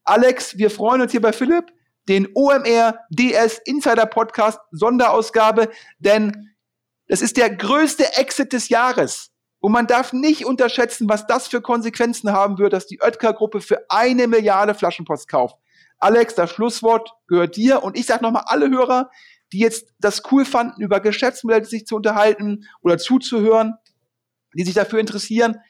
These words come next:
alle zwei Wochen, also liebe O-M-R-Hörer, alle zwei Wochen machen das der Alexander und ich im D S Insider Podcast. Man muss fair sein,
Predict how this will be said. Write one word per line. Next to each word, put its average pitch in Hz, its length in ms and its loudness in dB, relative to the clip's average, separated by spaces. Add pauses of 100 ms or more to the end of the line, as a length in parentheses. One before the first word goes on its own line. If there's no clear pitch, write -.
(320)
alle 240 240 2
zwei 220 260 0
Wochen, 214 440 -2 (200)
also 175 160 0
liebe 247 320 2
O-M-R-Hörer, 220 800 0
alle 247 160 0
zwei 220 240 -2
Wochen 208 320 -4 (240)
machen 202 260 -2
das 196 140 -2
der - 140 -2
Alexander 233 540 0
und 208 180 -6
ich 220 260 -8
im 180 220 -4
D 240 160 -2
S 202 160 0
Insider 226 420 -2
Podcast. 202 580 -4 (300)
Man 196 160 2
muss 220 160 0
fair 220 240 0
sein, 208 320 0